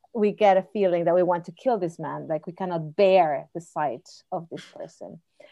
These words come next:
And of course, anybody can relate to this feeling, uh, when you're standing in queue, uh, in the supermarket, or, like, uh, you know, if you're observing crowds of people, uh, you can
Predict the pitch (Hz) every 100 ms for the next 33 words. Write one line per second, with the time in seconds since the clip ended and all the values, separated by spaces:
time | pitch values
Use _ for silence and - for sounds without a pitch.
0 | - - 208 214 208 247 - 370 311 302
1 | 330 320 277 262 226 196 170 160 220 -
2 | 262 233 254 - - 269 285 277 285 202
3 | 196 196 190 185 - 196 190 165 165 196
4 | 190 190 196 - _ _ _ - 180 175
5 | 185 175 208 196 190 185 185 185 185 -
6 | 175 160 160 160 160 - - 190 165 160
7 | 156 180 170 170 175 175 - 190 - 220
8 | 208 190 190 185 185 - _ _ - -
9 | 196 190 190 196 180 190 180 180 165 160
10 | 165 - _ _ _ _ _ _ - 175
11 | 165 165 185 190 196 -